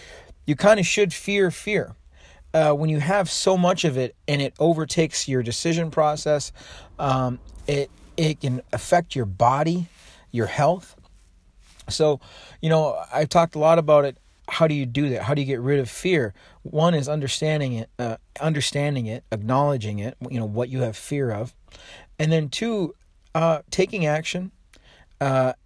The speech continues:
what action you can take f-, for that fear. And three, understanding, I guess, that you have, you have, you can have choices in life, how you live.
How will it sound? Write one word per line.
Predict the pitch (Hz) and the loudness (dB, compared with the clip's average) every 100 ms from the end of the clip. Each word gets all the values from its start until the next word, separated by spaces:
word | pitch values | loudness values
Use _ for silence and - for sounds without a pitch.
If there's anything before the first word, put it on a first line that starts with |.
| _ _ - - | _ _ -20 -20
what | - 170 170 170 165 - | -16 -14 -4 -2 -2 -2
action | 156 - 147 143 | -4 -4 -4 -4
you | 131 | -8
can | - 151 156 | -4 -4 -2
take | 156 170 170 - _ _ - | -2 -2 -4 -14 _ _ -20
f-, | - | -8
for | - | -2
that | 156 156 - | 0 0 -2
fear. | - 160 175 - _ _ _ _ _ _ _ - - - - - _ | -4 -2 -4 -10 _ _ _ _ _ _ _ -20 -20 -20 -20 -20 _
And | 175 170 160 160 | 0 2 0 -6
three, | 190 226 208 - - | -4 -2 -2 -4 -4
understanding, | 175 196 180 196 196 165 | -2 0 -2 -2 -2 -2
I | 147 | -2
guess, | 170 165 | -4 -4
that | 165 | -2
you | 165 | 2
have, | 185 147 - - _ - | 2 -2 -16 -20 _ -2
you | 180 | 0
have, | 233 | 0
you | 190 196 | -2 -4
can | - | 0
have | 226 175 | 2 0
choices | - 175 208 - - - _ | 0 0 -2 -6 -12 -16 _
in | 147 135 | -6 -4
life, | 123 101 | -4 -8
how | - - 151 | -8 0 2
you | 165 143 | 2 0
live. | 139 165 127 - | -2 -2 -4 -8